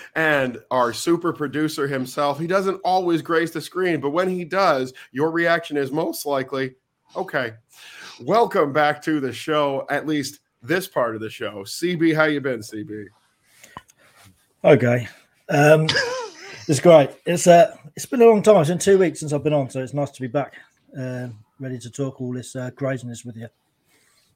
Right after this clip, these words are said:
Speaker 1: There was some craziness this week, and C B, you definitely do sound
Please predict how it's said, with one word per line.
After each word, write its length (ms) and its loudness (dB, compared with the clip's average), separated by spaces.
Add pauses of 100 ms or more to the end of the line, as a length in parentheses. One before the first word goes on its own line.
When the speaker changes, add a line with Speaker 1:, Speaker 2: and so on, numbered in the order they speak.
(680)
Speaker 1:
There 200 2
was 280 2
some 140 -8
craziness 480 -2
this 220 -8
week, 240 0
and 180 -4
C 220 -6
B, 120 -6
you 160 -4
definitely 380 -4
do 140 -6
sound 280 -6